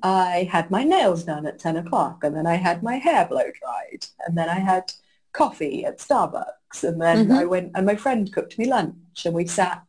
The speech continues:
Speaker 1: by a pool talking about the world and preparing our top five people that we wanted to chat to at the
Speaker 2: Right.
Speaker 1: Oscars. If the, if the opportunity presented it, these would be
Speaker 2: Right.
Speaker 1: the top five.
Speaker 2: <laughs>
Speaker 1: And then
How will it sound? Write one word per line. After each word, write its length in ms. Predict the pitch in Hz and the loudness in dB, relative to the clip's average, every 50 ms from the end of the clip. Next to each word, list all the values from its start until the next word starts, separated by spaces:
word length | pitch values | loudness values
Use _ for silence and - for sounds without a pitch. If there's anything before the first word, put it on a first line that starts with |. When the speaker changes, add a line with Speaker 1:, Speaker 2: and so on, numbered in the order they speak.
| _ _ _ _ - | _ _ _ _ 0
Speaker 1:
by 140 | 185 180 196 | 2 2 2
a 100 | 220 233 | 2 0
pool 640 | - - 311 220 160 143 156 170 185 196 196 - - _ _ - - _ _ _ - | 0 2 2 2 4 2 2 2 2 0 0 -4 -14 _ _ -20 -20 _ _ _ -6
talking 340 | - 220 214 214 254 233 214 | -2 -2 0 0 0 0 0
about 200 | 190 196 175 - | 0 0 0 -2
the 40 | 196 | -2
world 560 | 220 285 330 269 208 175 180 180 185 185 185 - | 2 2 2 2 2 0 0 -2 -4 -4 -4 -4
and 440 | 185 175 170 175 180 180 196 196 - - | -4 -2 -2 -2 -4 -4 -6 -8 -6 -4
preparing 720 | - 214 208 214 - 196 170 165 170 170 170 170 170 175 175 175 | -4 -4 -2 0 0 2 2 2 0 0 -2 -2 -2 -2 -2 0
our 440 | 170 165 165 160 156 156 156 - - - | 0 0 0 0 0 -2 -4 -6 -10 -8
top 300 | - - - - - - | -4 -2 -2 -4 -4 -10
five 520 | - - 180 170 165 160 160 156 - - | -4 0 0 0 2 0 -2 -4 -4 -6
people 380 | - 185 165 - 160 156 147 151 | -6 -6 -4 -4 -4 -6 -4 -4
that 220 | 151 147 - - - - | -2 -2 -2 -4 -6 -6
we 100 | 175 170 | -2 -2
wanted 400 | 160 170 175 170 170 - 160 - - | -2 0 -2 -2 -4 -6 -8 -10 -12
to 80 | 160 - | -12 -8
chat 340 | - - 160 - - - | -4 -4 -4 -4 -4 -8
to 240 | - - 139 139 147 151 _ _ _ _ _ _ _ _ _ _ - 185 | -8 -6 -6 -6 -6 -8 _ _ _ _ _ _ _ _ _ _ -6 -6
at 120 | - - | -4 0
the 80 | 220 226 | 2 2
Speaker 2:
Right. 140 | 220 196 | 2 0
Speaker 1:
Oscars. 280 | - - - 160 147 - | -2 -4 -6 -6 -6 -4
If 320 | - - - 160 156 - - | -6 -6 -4 -4 -4 0 2
the, 180 | - 311 - - | 2 2 4 2
if 120 | 277 - | -2 0
the 100 | - 269 | 2 2
opportunity 480 | 269 277 269 - - 240 214 208 - 196 | 2 0 -2 -4 -2 -2 -2 -2 -4 -6
presented 400 | - 220 208 233 226 208 - - | -4 0 2 2 2 2 0 -8
it, 120 | - - 170 | -6 -2 0
these 200 | 190 185 165 165 | 0 0 0 0
would 120 | 165 320 | 0 2
be 60 | 330 | 4
Speaker 2:
Right. 200 | 339 302 220 165 | 4 4 4 2
Speaker 1:
the 80 | 143 143 | -2 -4
top 100 | - 320 | -4 -4
five. 360 | - - 135 139 - 277 254 285 - 269 254 - - - - - - | -2 2 2 4 4 4 2 2 -2 -6 -6 -8 -10 -20 -20 -18 -14
Speaker 2:
<laughs> 400 | - - - - - - - - | -12 -10 -10 -10 -12 -10 -2 2
Speaker 1:
And 120 | 269 254 | 4 4
then 380 | 247 214 202 190 185 180 180 | 6 4 4 2 0 -4 -6